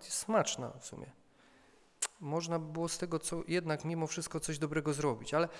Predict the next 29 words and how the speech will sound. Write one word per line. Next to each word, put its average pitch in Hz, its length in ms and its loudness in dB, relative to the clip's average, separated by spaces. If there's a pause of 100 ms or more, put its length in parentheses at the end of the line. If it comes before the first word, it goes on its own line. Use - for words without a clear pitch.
(360)
nie 170 100 8
dzielmy 208 380 10
się 196 140 2
na 185 180 8
obozy. 139 760 6 (200)
Dbajmy 165 460 8
o 123 120 0
to. - 280 -6 (240)
Jezus 180 240 2
nam 175 140 6
dzisiaj 165 240 4
na 160 120 6
to 160 120 0
zwraca 147 380 4
uwagę, 127 380 0
bardzo 156 440 8
mocno 143 320 -2
to 143 120 -4
podkreśla. - 640 -6 (480)
Nie 165 140 8
róbcie 147 340 2
tego. 107 380 -8 (680)
Nie 151 100 6
róbcie 151 360 4
tego, 127 280 -2
bo, 131 240 0 (320)
bo, 147 320 4 (380)
bo 147 160 6
wewnętrznie 160 840 6